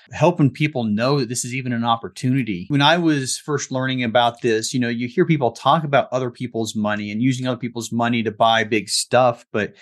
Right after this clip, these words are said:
you never get the details. But once you start realizing that, "Wait, I can do this," it's a whole different ballgame. So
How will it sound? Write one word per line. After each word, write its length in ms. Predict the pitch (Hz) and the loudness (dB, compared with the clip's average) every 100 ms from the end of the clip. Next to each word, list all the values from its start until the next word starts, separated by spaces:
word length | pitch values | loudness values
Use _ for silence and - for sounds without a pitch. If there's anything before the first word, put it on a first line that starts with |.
| - - | -10 -2
you 60 | 127 | 0
never 180 | 143 | 0
get 220 | 143 139 143 | -2 -8 -8
the 80 | |
details. 720 | 107 - 120 143 - 82 69 - | -8 -6 -8 -8 -8 -10 -12 -14
But 140 | 104 | -6
once 220 | 117 151 165 | 0 2 0
you 60 | |
start 300 | 147 156 120 | 2 2 2
realizing 760 | 120 135 135 123 120 117 113 110 | 2 0 2 0 0 -4 -6 -4
that, 280 | 104 92 - _ _ _ _ - | -4 -4 -12 _ _ _ _ 2
"Wait, 360 | 143 185 90 _ _ | 4 4 0 _ _
I 140 | - 165 | -2 0
can 160 | 147 | -2
do 200 | 113 123 | -2 -2
this," 460 | 170 277 285 - - _ _ - | -2 -2 -4 -10 -12 _ _ -4
it's 140 | 120 | -2
a 60 | 127 | -2
whole 340 | - 147 143 | 2 2 4
different 420 | 135 139 123 95 | 2 0 -2 -6
ballgame. 580 | - 107 127 101 80 82 | -2 0 0 -2 -10 -4
So 340 | - 110 101 | 0 2 0